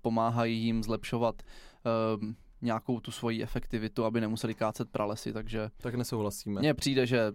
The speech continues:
Speaker 1: už jako minimálně v dnešní době se i nadnárodní korporace snaží starat jako
Speaker 2: Usmíření se s establishmentem, vládnoucími skupinami,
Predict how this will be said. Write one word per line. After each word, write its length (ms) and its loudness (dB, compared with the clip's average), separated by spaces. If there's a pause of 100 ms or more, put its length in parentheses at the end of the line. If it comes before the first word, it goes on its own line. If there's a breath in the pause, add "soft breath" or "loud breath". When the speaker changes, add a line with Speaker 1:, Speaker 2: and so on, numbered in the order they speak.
(240)
Speaker 1:
už 200 -2
jako 160 4
minimálně 420 4
v 40 0
dnešní 320 2
době 280 4
se 160 0
i 80 0
nadnárodní 500 0
korporace 480 -2
snaží 300 -8
starat 340 -8
jako 300 -10 (380 soft breath)
Speaker 2:
Usmíření 680 6
se 120 4
s 120 2
establishmentem, 1040 4
vládnoucími 560 4
skupinami, 580 2